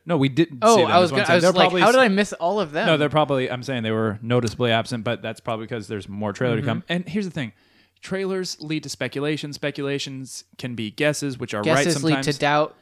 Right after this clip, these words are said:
Speaker 1: Yeah, and it
Speaker 2: Doubt
Speaker 1: just gets
Speaker 2: leads
Speaker 1: to
Speaker 2: to the dark side.
Speaker 1: Yeah, exactly. You see the slippery slope. No, I'm just saying some people figure out parts of the movie before we even get to see it, and I just, I wanna dismiss myself from it. So I'm, I s-,
Speaker 2: Yeah.
Speaker 1: glad I saw this trailer.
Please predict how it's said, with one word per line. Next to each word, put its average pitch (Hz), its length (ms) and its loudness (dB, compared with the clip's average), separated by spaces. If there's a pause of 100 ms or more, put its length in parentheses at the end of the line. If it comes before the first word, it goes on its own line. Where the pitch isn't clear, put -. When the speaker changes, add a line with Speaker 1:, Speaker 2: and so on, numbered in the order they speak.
(280)
Speaker 1:
Yeah, 202 200 -2
and 147 180 -4
it 160 160 -2
Speaker 2:
Doubt 147 60 4
Speaker 1:
just 156 160 4
gets 190 80 4
Speaker 2:
leads 151 140 0
Speaker 1:
to 185 60 -2
Speaker 2:
to 151 60 -2
the 135 80 -6
dark 147 260 0
side. 143 280 -2
Speaker 1:
Yeah, 110 120 0
exactly. 110 380 -4
You 117 60 -8
see 139 160 -10
the 120 160 -6
slippery 104 280 -4
slope. 113 200 -6
No, 165 100 0
I'm 139 140 -2
just 139 100 -8
saying 147 180 -6
some 151 140 -8
people 165 340 -4 (280)
figure 151 260 2
out 147 160 0
parts 147 240 -4
of 135 80 -6
the 123 60 -6
movie 135 280 -6
before 123 300 -6
we 127 80 -2
even 123 160 -6
get 120 120 -6
to - 60 -16
see 165 200 -6
it, 135 100 -4
and 90 100 -8
I 120 80 -4
just, 160 280 -6
I 131 80 0
wanna 147 200 0
dismiss 139 440 -8
myself 110 300 -10
from 104 160 -12
it. 107 120 -14 (260)
So - 160 -6
I'm, 135 300 -4
I 120 80 -6
s-, - 160 -10
Speaker 2:
Yeah. 226 140 2
Speaker 1:
glad 143 160 0
I - 20 -2
saw 147 180 -4
this 147 120 -4
trailer. 156 300 -4